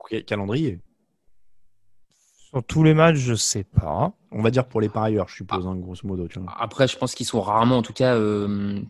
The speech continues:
Speaker 3: perdants à... Ils sont rarement en dessous des quarante, quarante-cinq pour cent
Speaker 2: Oui,
Speaker 3: de
Speaker 2: ils
Speaker 3: chances
Speaker 2: auraient
Speaker 3: de
Speaker 2: pas eu
Speaker 3: l'emporter,
Speaker 1: Voilà.
Speaker 3: quoi. Enfin.
Speaker 2: Je pense que si t'attends une cote des Saints à six, euh, sur,
Speaker 3: Ouais, voilà,
Speaker 2: euh,
Speaker 3: c'est
Speaker 2: sur
Speaker 3: ça.
Speaker 2: le site de
Speaker 3: <laughs>
Speaker 2: Paris, je pense que tu peux attendre, mais, euh,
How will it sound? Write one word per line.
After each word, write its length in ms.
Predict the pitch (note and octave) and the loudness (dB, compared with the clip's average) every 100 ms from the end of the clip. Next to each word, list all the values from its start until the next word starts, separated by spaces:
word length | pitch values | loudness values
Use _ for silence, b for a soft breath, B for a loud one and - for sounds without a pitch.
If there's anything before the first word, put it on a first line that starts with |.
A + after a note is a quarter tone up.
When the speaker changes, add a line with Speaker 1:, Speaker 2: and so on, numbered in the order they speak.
| _ | _
Speaker 3:
perdants 460 | B2 G#2 A#2 B2 A#2 | 4 4 4 6 8
à... 600 | G#2 G#2 G2+ G#2 G#2 G#2 | 6 4 4 2 2 0
Ils 80 | G2+ | 0
sont 160 | A2+ | 2
rarement 240 | G#2 A2+ A#2+ | 4 6 4
en 40 | |
dessous 200 | A#2 A#2+ | 2 2
des 240 | A2+ G#2+ | 2 2
quarante, 440 | G#2 B2 A2+ A#2+ - | 4 2 2 0 0
quarante-cinq 360 | G#2+ A2 A#2 | 0 2 0
pour 140 | A2+ B2 | -2 2
cent 80 | D3+ | 4
Speaker 2:
Oui, 60 | |
Speaker 3:
de 40 | D3+ | 6
Speaker 2:
ils 40 | |
Speaker 3:
chances 120 | C#3 | 6
Speaker 2:
auraient 60 | C3 | 8
Speaker 3:
de 60 | |
Speaker 2:
pas 80 | A2+ | 8
eu 40 | D3 | 8
Speaker 3:
l'emporter, 240 | C#3+ B2+ | 6 4
Speaker 1:
Voilà. 160 | A2+ G2+ | 4 4
Speaker 3:
quoi. 120 | G2 | 2
Enfin. 420 | - G2 F#2+ F#2+ - - | -2 -2 -2 -6 -12 -20
Speaker 2:
Je 80 | - | -4
pense 160 | D#3+ - | -2 0
que 80 | |
si 160 | C#3 C3+ | -2 -2
t'attends 200 | C3+ C#3 | 0 0
une 120 | C3+ | 2
cote 180 | - C3+ | 2 2
des 140 | C3 | 2
Saints 180 | B2+ C#3 C3+ | 2 2 2
à 80 | B2+ | 0
six, 400 | - D#3 - - | 2 2 2 0
euh, 240 | A#2 A2 | 2 2
sur, 220 | G#2+ - A#2 | 0 2 4
Speaker 3:
Ouais, 120 | G#2+ | 6
voilà, 260 | A2 G#2+ | 6 6
Speaker 2:
euh, 20 | G2 | 4
Speaker 3:
c'est 120 | A2+ | 2
Speaker 2:
sur 160 | C3+ A#2 | 4 6
Speaker 3:
ça. 60 | |
Speaker 2:
le 80 | A#2 | 8
site 220 | C#3 B2+ | 6 6
de 60 | B2 | 4
Speaker 3:
<laughs> 80 | C3+ | 8
Speaker 2:
Paris, 240 | C#3 E3 | 8 8
je 60 | D3+ | 6
pense 140 | C3+ | 2
que 80 | C3 | 0
tu 140 | - | 0
peux 140 | B2 B2 | 4 4
attendre, 300 | B2+ B2+ B2+ | 6 4 4
mais, 200 | A#2+ A#2+ | 4 6
euh, 300 | A#2+ A#2+ | 6 4